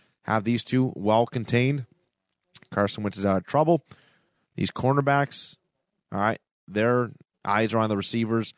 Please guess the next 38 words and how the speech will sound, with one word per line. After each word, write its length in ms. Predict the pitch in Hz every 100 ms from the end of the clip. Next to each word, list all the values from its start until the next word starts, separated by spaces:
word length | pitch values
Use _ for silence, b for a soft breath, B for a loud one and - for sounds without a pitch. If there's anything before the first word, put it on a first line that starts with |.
| _ _ _ _ _ _ _ _ _ _ -
and 220 | 101 101
this 100 | 107
guy's 260 | 120 107 -
playing 340 | - 110 104
back 340 | 104 107 -
maybe 200 | 165 330
a 60 | 403
little 340 | - 208 196
too 360 | 180 - - 165
far. 400 | 139 - 131 120
I 80 | 123
think 220 | 185 185
the, 200 | 170 143
uh, 120 | 110 - b b b b b b _ _ _ _ -
I, 100 | - -
I 80 | 139
believe 200 | 165 190
the 80 | 170
protocol 440 | 151 147 - 131
for 160 | - 113
that 240 | 120 117
is 220 | 101 92
you 80 | 101
play 300 | - 120 117
back 420 | - 107 110 -
as 100 | 98
far 220 | - 107
as 300 | 104 - - -
the, 140 | 98
the 160 | 95 101
offense 420 | 104 107 120 107
is 100 | 107
on 80 | 104
the 60 | 98
line 180 | 104 98
of 60 |
scrimmage, 500 | - 123 120 117 -
but, 180 | 95